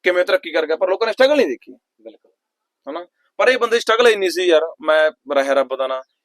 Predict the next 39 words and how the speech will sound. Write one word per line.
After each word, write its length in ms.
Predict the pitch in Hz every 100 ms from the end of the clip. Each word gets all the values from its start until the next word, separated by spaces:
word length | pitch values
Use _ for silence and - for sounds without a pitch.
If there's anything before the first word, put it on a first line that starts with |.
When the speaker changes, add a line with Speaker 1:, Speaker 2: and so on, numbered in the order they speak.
| _ _
Speaker 1:
ਇਹ 120 | 233 262
ਬੰਦੇ 260 | 240 226
ਨੇ 80 | 226
ਕਹਿ 180 | 226 269
ਕੇ 120 | 277
ਬੰਦਿਆਂ 240 | 269 240
ਦੇ 60 | 240
ਝੱਗ 160 | 254 214
ਕੱਢੀ 360 | - - 269
ਆ, 40 | - _ _ _
ਕਹਿ 180 | 156 214
ਕੇ 100 | 233
ਬੰਦਿਆਂ 260 | 190 180 175
ਦਾ 60 |
ਰਿਕਾਰਡ 300 | 170 160 143
ਤੋੜਿਆ 340 | 131 120 - -
ਸੁਖਪਾਲ 360 | 131 160 160
ਬਾਈ। 140 | 151 143 _ _ _ _ _ _ _ _ _ _ _ _
ਠੁੱਲੀਵਾਲ 360 | - 202 247 240
ਦਾ 120 | 220
ਜੇ 80 | 220
ਨਾਮ 320 | 175 151 147
ਨਾ, 200 | 175 254 - _ _ _ _
ਚਲੋ 340 | 143 151 147 _
ਤੁਹਾਡੇ 240 | 139 139
ਪਿੰਡ 160 | 139 135
ਦੇ 80 | 147
ਪਲੇਅਰ 360 | - 135 143
ਬਹੁਤ 220 | 143 131 123
ਵਧੀਆ 200 | 123 123
ਨੇ, 160 | 123
ਤੁਹਾਡਾ 380 | - _ 123 127
ਪਹਿਲਾਂ 320 | 127 127 170
ਵੀ 60 | 160
ਠੁੱਲੀਵਾਲ 340 | 143 170 160
ਦਾ 60 | 147
ਨਾਮ 60 |
ਚੱਲਦਾ 340 | 135 135 131 135
ਰਿਹਾ, 140 | 131